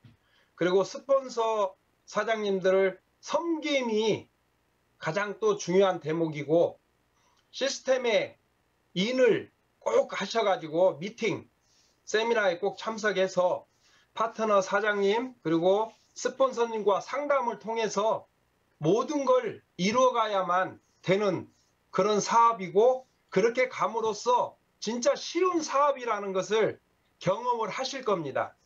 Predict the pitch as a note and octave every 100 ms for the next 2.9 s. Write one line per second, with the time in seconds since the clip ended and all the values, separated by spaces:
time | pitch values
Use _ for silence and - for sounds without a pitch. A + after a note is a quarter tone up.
0 | _ _ _ - _ D#3 F#3+ G#3 G#3 F#3+
1 | - C#4 C4 A#3+ A3 G3 G#3 A#3+ G#3+ G3+
2 | E3+ D#3+ E3+ E3 E3 D3+ F3+ -